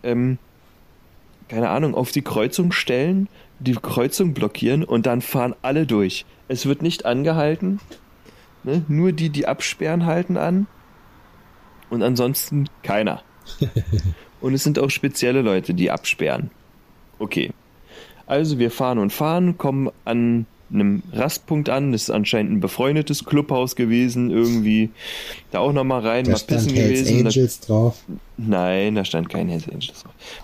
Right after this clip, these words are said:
Speaker 1: Und dann wurde da, ähm, gepullert und nochmal eine Koki getrunken.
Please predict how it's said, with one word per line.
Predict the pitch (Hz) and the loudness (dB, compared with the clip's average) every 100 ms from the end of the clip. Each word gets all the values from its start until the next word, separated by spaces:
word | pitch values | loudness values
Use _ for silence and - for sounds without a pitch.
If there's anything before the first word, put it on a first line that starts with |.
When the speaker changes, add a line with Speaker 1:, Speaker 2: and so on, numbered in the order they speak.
| - | -4
Speaker 1:
Und | 123 | -2
dann | 131 131 | 0 0
wurde | 123 131 127 | 0 0 2
da, | 107 101 | 0 0
ähm, | 113 101 98 | 0 2 2
gepullert | - 170 165 160 - - - - - | 0 0 0 0 -4 -14 -20 -20 -12
und | - 123 101 | -4 -2 0
nochmal | 110 104 | 2 2
eine | 101 | 2
Koki | - 175 180 165 | 0 0 2 0
getrunken. | 156 151 147 143 139 143 | 0 0 -2 0 0 -2